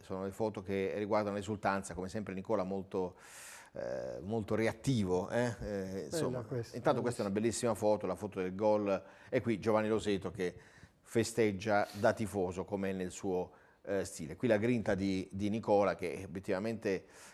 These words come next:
Speaker 1: è necessaria per svegliare una squadra che era... Io penso che proprio questa squadra abbia bisogno e stia facendo un percorso al... al... guardate questa foto di Nicola, guardate i capelli.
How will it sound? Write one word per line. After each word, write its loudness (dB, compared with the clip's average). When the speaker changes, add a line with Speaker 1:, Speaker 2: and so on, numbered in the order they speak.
Speaker 1:
è -6
necessaria 4
per -2
svegliare 0
una -2
squadra 2
che -4
era... 0
Io 6
penso 4
che -2
proprio 4
questa -2
squadra 4
abbia 4
bisogno 2
e 2
stia 4
facendo 0
un 0
percorso 0
al... 2
al... 0
guardate 2
questa -2
foto 0
di 0
Nicola, 2
guardate -2
i -6
capelli. 0